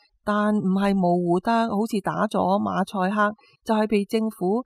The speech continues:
輕描淡寫咁一帶而過。呢個就係費米悖論帶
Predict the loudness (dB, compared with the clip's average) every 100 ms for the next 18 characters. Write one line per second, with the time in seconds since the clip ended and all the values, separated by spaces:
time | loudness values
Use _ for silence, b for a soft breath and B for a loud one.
0 | B _ -6 -2 -2 -2 -4 -6 -6 -6
1 | -6 -6 -4 -4 -4 -6 -6 -6 -6 -6
2 | -6 -8 -6 -4 -2 -4 -6 _ _ _
3 | _ 0 2 2 0 0 -2 -2 -2 0
4 | 0 0 0 -2 -2 0 2 2 0 -2
5 | -4